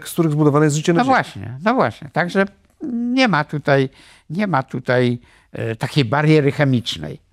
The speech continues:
Speaker 2: prawda?
Speaker 1: Mhm.
Speaker 2: E, te podstawowe pierwiastki, e, tlen, wodór, węgiel, prawda, s-, e, e, fosfor, e, siarka i tak dalej, żelazo, bo to też jest potrzebne, prawda?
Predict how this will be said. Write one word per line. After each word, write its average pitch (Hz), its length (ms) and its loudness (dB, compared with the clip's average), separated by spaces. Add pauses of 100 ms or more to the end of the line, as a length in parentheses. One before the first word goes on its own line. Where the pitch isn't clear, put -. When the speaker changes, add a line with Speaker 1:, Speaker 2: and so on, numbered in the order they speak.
(100)
Speaker 2:
prawda? 107 420 -10 (220)
Speaker 1:
Mhm. 85 560 -14
Speaker 2:
E, 110 40 -12
te 147 140 -4
podstawowe 151 680 0
pierwiastki, 131 760 0 (320)
e, 131 120 -12
tlen, 135 420 2
wodór, 120 540 0
węgiel, 113 680 0
prawda, 113 460 -4
s-, - 220 -10 (720)
e, - 60 -16 (100)
e, - 40 -10
fosfor, 113 720 -2 (400)
e, 98 260 -6
siarka 120 580 -2
i 104 100 -4
tak 120 200 -2
dalej, 117 180 -2
żelazo, 120 580 0
bo 110 140 -2
to 117 180 -8
też - 240 -10
jest 98 140 -10
potrzebne, - 600 -8 (480)
prawda? 135 680 -4